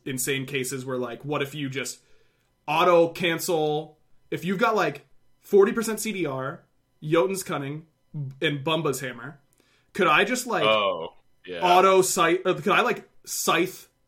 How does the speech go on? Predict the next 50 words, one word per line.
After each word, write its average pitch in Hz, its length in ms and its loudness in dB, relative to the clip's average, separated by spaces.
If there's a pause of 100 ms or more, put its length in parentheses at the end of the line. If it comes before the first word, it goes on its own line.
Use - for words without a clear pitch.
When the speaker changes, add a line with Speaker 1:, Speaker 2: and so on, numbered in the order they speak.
(120)
Speaker 1:
auto 160 340 0
scythe 147 380 -4
somebody? 175 540 -6 (500)
Uh, 131 240 -2
Speaker 2:
Mm-hmm. 120 120 -8 (460)
Speaker 1:
literally 156 500 -2
instantly. 170 500 -4
And 160 180 -6
so 147 520 -2 (580)
I, 156 100 0
I 160 180 0
was, 160 200 -2 (580)
you 165 120 -2
know, 139 160 0 (120)
having 202 280 4
the 190 80 4
lower 170 520 4
cooldown 170 440 2
refund 160 480 -2
I 147 80 -2
thought 147 200 -2
was 147 120 -4
pretty 151 200 -6
important 143 360 -6
in 139 80 -4
order 131 320 -4
to - 120 -18
help 143 220 -6
some 143 100 -8
of 135 40 -6
those 127 200 -8
edge 151 200 -6
cases. 139 560 -4 (320)
And 180 120 -2
having 254 240 6
it 254 60 -4
just - 320 -10
go 170 260 2
off 156 300 0
more 156 240 -4
often, 165 540 -6
um, 135 320 -6
and 156 180 -2
be 175 140 4
able 170 140 4
to 143 60 -4
stack 170 380 -4
off 196 160 -4
your 196 160 0
ultimate, 226 420 -8